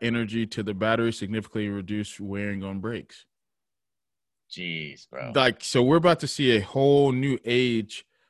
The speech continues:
Speaker 1: of a mechanic, whatever you even will call that in twenty thirty-five.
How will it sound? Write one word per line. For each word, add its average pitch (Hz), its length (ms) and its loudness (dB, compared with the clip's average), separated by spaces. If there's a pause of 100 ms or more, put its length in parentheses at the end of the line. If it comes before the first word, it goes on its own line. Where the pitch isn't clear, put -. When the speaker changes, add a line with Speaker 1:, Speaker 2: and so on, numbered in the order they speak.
(160)
Speaker 1:
of 107 480 2 (240)
a 107 100 -6
mechanic, 123 720 -4 (220)
whatever 104 460 -4
you 113 100 0
even 104 360 -4
will 107 160 -2
call 139 340 -2
that 85 160 -4
in 90 80 -10
twenty 90 220 -10
thirty-five. 78 600 -14